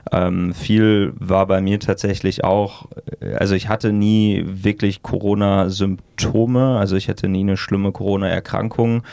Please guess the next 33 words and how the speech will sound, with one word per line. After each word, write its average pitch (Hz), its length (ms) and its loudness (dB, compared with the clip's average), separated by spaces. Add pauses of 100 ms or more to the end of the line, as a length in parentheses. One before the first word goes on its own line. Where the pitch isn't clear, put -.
(500)
ähm, 92 600 2
waren 95 360 -2
aber 92 220 0
trotzdem 95 600 -2
auch - 160 -4
viel 95 480 0
so 92 240 0
im 90 480 0
Rippen- 101 680 0
und 92 360 -4
Brustkorbbereich, 98 1300 -2
dass - 200 -6
da 92 140 0
viel 101 240 -2
verklebt - 600 -4
war. 110 320 2 (540)
Auch 95 140 -4
das 98 160 -2
spielt 95 300 -2
ja 95 100 4
dann 92 400 -2
mit 90 320 -2
rein, 92 400 0
wenn's 92 600 -2
darum 92 320 -2
geht, 92 260 0
ob - 120 -6
man 92 160 -2
gut 95 240 -4
atmen 101 380 -2
kann 104 260 -4
oder 98 180 0
nicht. 104 360 -2